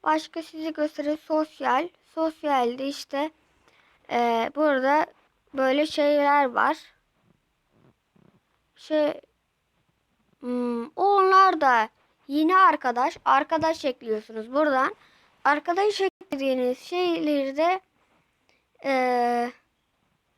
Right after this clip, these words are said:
katılıyorsunuz. Ben buraya mesela katıldım. Yo server bilmem ne hani, e, katılıyorsunuz.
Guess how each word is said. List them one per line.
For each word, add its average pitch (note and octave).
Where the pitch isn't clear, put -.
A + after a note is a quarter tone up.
katılıyorsunuz. F4+
Ben E4
buraya E4
mesela D#4+
katıldım. C#4+
Yo F4
server D#4+
bilmem D4
ne C#4+
hani, C#4
e, A#3+
katılıyorsunuz. C4